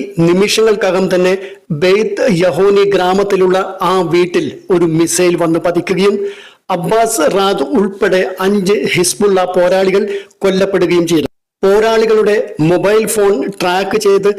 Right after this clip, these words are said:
ഇസ്രായേൽ ലൊക്കേഷൻ കണ്ടെത്തുകയും സ്ത്രീയെ വിളിച്ച്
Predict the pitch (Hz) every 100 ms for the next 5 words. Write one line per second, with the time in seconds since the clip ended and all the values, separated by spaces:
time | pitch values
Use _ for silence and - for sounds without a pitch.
0 | - - _ 175 - 196 196 202 180 180
1 | 180 220 214 202 220 277 - 254 185 -
2 | 180 180 139 - - _ - - 180 196
3 | 220 220 190 190 190